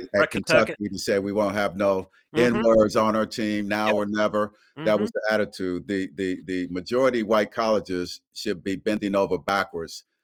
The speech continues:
Speaker 1: to thank the H B Us because all of that talent in baseball,
Speaker 2: Mm-hmm.
Speaker 1: football, you look at the Football Hall of Fame, Mean
Speaker 2: Mm-hmm.
Speaker 1: Joe Green and all
Speaker 2: Yes,
Speaker 1: these
Speaker 2: sir.
Speaker 1: guys,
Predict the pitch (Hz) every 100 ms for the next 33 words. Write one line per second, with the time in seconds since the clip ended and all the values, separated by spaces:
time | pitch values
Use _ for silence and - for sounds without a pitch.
0 | _ 104 90 113 113 - 98 90 - 95
1 | 90 90 90 85 90 92 85 - 107 120
2 | 113 98 80 - 87 78 78 85 80 101
3 | 104 101 - 85 76 - _ 123 120 185
4 | 139 135 - 104 87 87 98 110 110 104
5 | - 127 - 110 101 101 95 92 - 92
6 | 82 78 85 110 107 104 113 107 104 98
7 | 104 104 95 101 120 120 113 98 - 95
8 | 95